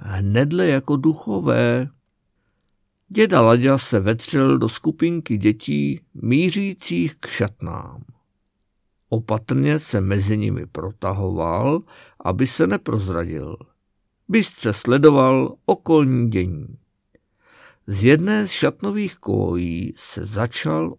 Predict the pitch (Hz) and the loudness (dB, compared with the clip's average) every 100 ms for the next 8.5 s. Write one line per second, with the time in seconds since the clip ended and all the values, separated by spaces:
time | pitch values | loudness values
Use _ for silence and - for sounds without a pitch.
0 | - 87 95 110 127 127 120 120 - 165 | -8 -6 -2 0 2 4 2 -2 -8 -8
1 | 107 135 175 - - 170 - - 120 113 | 0 2 2 -2 -4 -4 -6 -10 -6 -6
2 | 104 - - - 107 113 - 113 - - | -6 -10 -18 -4 -2 -2 -6 -10 -14 -14
3 | - - - 104 85 - _ _ _ _ | -14 -14 -8 -6 -6 -12 _ _ _ _
4 | _ _ _ _ _ _ _ _ _ _ | _ _ _ _ _ _ _ _ _ _
5 | _ 208 214 - - 135 135 143 143 143 | _ 2 2 0 2 2 4 2 2 -2
6 | - 107 107 123 120 117 117 117 _ - | -2 -2 0 2 4 4 2 -2 _ -10
7 | 90 101 117 120 113 113 110 95 104 101 | -2 0 2 2 2 0 -2 -2 0 0
8 | 80 80 - - | -4 -10 -16 -20